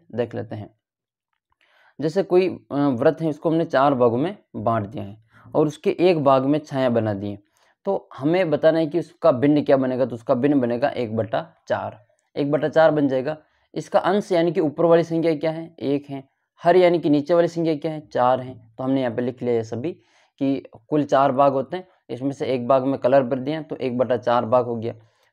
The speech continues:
फिर ऊपर वाले को अंश कहते हैं और नीचे वाले को हर कहते हैं, तो एक तो इसका अंश है और चार इसका हर है। फिर टोटल जैसे कोई आकृति है जिसके बारह भाग बना रखे हैं और बारह में से पाँच भाग में छाया भर रखी हैं, तो कुल भाग तो हम नीचे लिखेंगे, बारह तो नीचे लिखेंगे और ऊपर लिखेंगे इसके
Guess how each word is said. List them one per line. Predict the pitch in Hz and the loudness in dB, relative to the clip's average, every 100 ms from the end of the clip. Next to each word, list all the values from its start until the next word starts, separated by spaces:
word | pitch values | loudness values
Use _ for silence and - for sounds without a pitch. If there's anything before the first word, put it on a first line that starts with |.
| - | -2
फिर | 175 | 0
ऊपर | 139 156 | 0 2
वाले | 156 151 | 4 4
को | 151 | 2
अंश | 139 147 | 0 0
कहते | - 143 147 | 0 0 0
हैं | 135 | 0
और | |
नीचे | 117 131 | -2 0
वाले | 120 117 | 0 -2
को | 113 202 _ - | -6 -12 _ -6
हर | 117 | -6
कहते | 107 101 110 | -6 -10 -10
हैं, | 107 | -12
तो | 120 - | -12 -4
एक | 147 147 | -2 0
तो | 151 | -2
इसका | 139 127 | -4 -2
अंश | 139 143 | -2 0
है | 139 | -2
और | |
चार | 117 113 113 | 0 0 0
इसका | 110 - 156 - | -2 -10 -14 -10
हर | 104 | -10
है। | 104 104 _ _ _ _ _ _ _ _ | -10 -18 _ _ _ _ _ _ _ _
फिर | 185 | -2
टोटल | 165 175 185 170 | 2 2 4 0
जैसे | 151 175 | 0 0
कोई | 170 175 | 2 2
आकृति | - 143 156 143 | 2 0 0 0
है | 175 | -2
जिसके | 147 143 147 | -2 -2 0
बारह | 127 127 151 | 4 4 4
भाग | 135 139 | 4 2
बना | 135 139 | 2 0
रखे | 127 120 139 | 0 -2 -8
हैं | - _ _ _ - | -16 _ _ _ -4
और | |
बारह | 127 143 165 | 2 6 6
में | 165 | 4
से | 160 156 | 0 0
पाँच | 127 147 131 | 2 2 2
भाग | 123 120 | 2 2
में | 131 | 0
छाया | 123 113 127 156 | -6 -8 -8 -6
भर | 113 113 | -4 -2
रखी | 110 - | -4 -6
हैं, | 110 98 _ _ _ _ 143 | -10 -10 _ _ _ _ -10
तो | |
कुल | - 190 196 | 0 2 4
भाग | 147 151 143 | 6 4 2
तो | 160 | -2
हम | |
नीचे | 160 151 | -2 -2
लिखेंगे, | 170 156 156 151 151 - | -4 -4 -6 -8 -12 -12
बारह | 113 123 139 | -4 0 0
तो | 143 | 0
नीचे | 143 139 | -4 -4
लिखेंगे | 139 131 131 143 | -6 -6 -8 -6
और | - 127 | -6 -8
ऊपर | 131 - 143 | -10 -6 -6
लिखेंगे | 131 131 131 | -6 -8 -8
इसके | 123 - 165 | -8 -10 -14